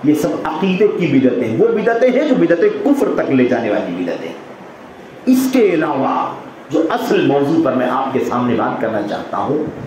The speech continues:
अकीदे की बिदअतों के ताल्लुक से, और वो क्या है और हमारा तामुल उनके साथ कैसा होना चाहिए। अकीदे की बिदअतों में ये जो सारी चीज़ें आप जानते हैं, इन तमाम बिदअतों के साथ साथ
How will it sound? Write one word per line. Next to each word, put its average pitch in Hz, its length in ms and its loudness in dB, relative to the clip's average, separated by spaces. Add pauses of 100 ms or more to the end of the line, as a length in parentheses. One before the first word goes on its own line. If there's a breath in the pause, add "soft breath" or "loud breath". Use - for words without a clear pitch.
(200)
अकीदे 226 320 2
की 156 140 2
बिदअतों 131 360 2
के - 120 -2
ताल्लुक 110 420 0
से, - 460 -2 (360)
और 170 80 0
वो 180 220 0
क्या 190 140 0
है 262 260 0
और 214 200 2
हमारा 170 320 -2
तामुल 147 480 0
उनके 127 320 2
साथ 120 300 -2
कैसा 104 220 -2
होना - 300 -6
चाहिए। - 320 -14 (1600)
अकीदे 294 360 2
की 240 200 2
बिदअतों 202 340 2
में 233 140 2
ये 190 160 2
जो 277 120 4
सारी 233 260 0
चीज़ें 196 280 0
आप 165 220 -4
जानते 156 360 0
हैं, - 220 0
इन 185 100 0
तमाम 220 380 0
बिदअतों 151 380 2
के 131 120 0
साथ - 300 -2
साथ - 360 -6